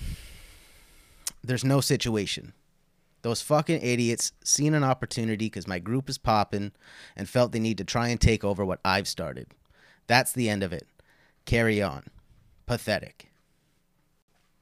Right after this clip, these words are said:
Now, I'm not gonna give my opinion on this situation as I'm involved,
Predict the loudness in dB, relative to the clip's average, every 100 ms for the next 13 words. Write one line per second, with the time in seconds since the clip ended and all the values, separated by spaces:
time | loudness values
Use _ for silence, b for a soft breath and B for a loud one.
0 | _ -8 -6 -2 0 2 2 0 -2 0
1 | 0 2 0 -2 -2 -2 -2 -6 -12 b
2 | b b b -4 -2 0 0 0 -2 -2
3 | -2 -2 -6 -8 -12 _ -6 -4 -2 -2
4 | -4 -2 -2 -2 -6